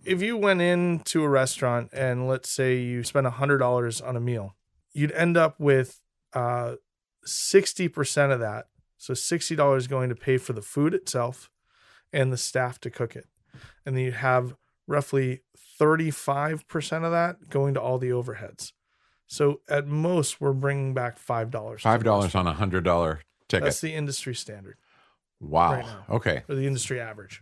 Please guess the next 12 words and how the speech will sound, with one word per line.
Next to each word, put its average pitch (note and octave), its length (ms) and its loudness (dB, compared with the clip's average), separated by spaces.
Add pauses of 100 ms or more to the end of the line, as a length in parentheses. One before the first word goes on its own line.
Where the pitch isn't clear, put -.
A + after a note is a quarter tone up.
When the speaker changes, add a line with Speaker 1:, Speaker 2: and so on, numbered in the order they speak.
Speaker 2:
So - 140 -6
you, F2 260 0
you F#2 100 -2
gotta, F2 400 2 (260)
you've F2+ 180 -6
gotta F2+ 240 0
sell F#2+ 260 2
a F2 80 0
lot F2 180 2
of F2+ 120 -2
Speaker 1:
It's, - 100 0
Speaker 2:
meals. D#2 360 0